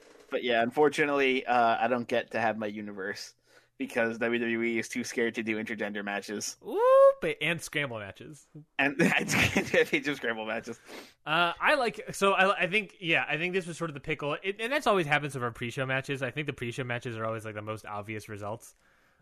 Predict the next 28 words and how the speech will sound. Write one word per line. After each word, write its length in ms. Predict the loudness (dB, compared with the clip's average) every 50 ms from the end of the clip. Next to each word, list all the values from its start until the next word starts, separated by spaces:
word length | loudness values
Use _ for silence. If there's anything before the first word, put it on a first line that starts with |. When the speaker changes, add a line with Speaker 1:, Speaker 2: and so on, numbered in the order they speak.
| -20 _ -10
Speaker 2:
um, 500 | -6 -6 -4 -4 -4 -4 -6 -8 -12 -14
'cause 140 | -16 -16 -14
it's 60 | -12
just 160 | -10 -10 -8
sort 120 | -6 -6 -4
of 60 | -4
like, 180 | -6 -4 -2
"Oh 140 | 0 0 2
yeah, 160 | 2 2 0
we're 160 | 0 -2 -4 -6
just 180 | -6 -8 -8
doing 220 | -6 -6 -4 -4 -4
it 120 | -4 -4
as 200 | -4 -6 -6 -8
a 80 | -8 -6
way 160 | -6 -6 -6
to 100 | -6 -8
get 180 | -8 -10 -12
through 160 | -12 -12 -12 -12
the 80 | -12
next 240 | -14 -14 -16 -16 -16
thing." 200 | -16 -16 -16 -16 -20 _ _ _ _ _ _ _ _ -14
Uh, 40 | -10
Speaker 1:
Mm. 360 | -8 -6 -4 -4 -4 -4 -6 -8 _ _ _ _ _
Speaker 2:
Undisputed 400 | -4 -4 -4 -2 -4 -2 0 2
Era, 260 | 2 4 4 2 2 0 -6 -14 -20 -18
you 160 | -10 -8 -8 -8
kinda, 720 | -2 0 2 2 2 2 2 0 0 0 0 -2 -6